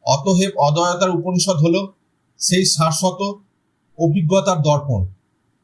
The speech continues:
যেখানে আমি ও তুমি মিলিয়ে যাই এবং শুধু সেই থেকে যায়, জ্যোতির্ময়, নির্ভাব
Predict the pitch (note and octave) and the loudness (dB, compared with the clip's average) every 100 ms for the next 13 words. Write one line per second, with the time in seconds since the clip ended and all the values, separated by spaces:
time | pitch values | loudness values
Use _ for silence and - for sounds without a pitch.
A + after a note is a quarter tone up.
0 | _ _ _ _ A2 C3 C#3+ E3 F#3 C#3 | _ _ _ _ -2 0 2 0 0 0
1 | D3 F3 F#3 F3 F#3 F3+ F#3 E3 E3 F3+ | 0 0 0 0 0 0 2 2 0 0
2 | E3 F3 G3 G3 _ _ _ _ _ _ | 2 0 -2 -8 _ _ _ _ _ _
3 | _ _ _ B2+ D3+ F#3 B3+ F3 F3 F3 | _ _ _ -2 0 0 0 0 0 0
4 | - - _ - - F3+ F#3+ F#3 E3 E3 | -2 -10 _ -8 -2 0 0 0 0 0
5 | A#2+ F2+ F#2 - _ _ _ _ _ _ | 0 0 -4 -8 _ _ _ _ _ _
6 | G#2 A2+ D3+ F#3+ F#3 F#3 G3 G3 _ _ | -4 0 0 0 0 0 -2 -6 _ _
7 | _ _ - G#2+ C#3 E3+ C#3 D#3 D#3+ D#3+ | _ _ -4 0 2 2 2 0 0 -8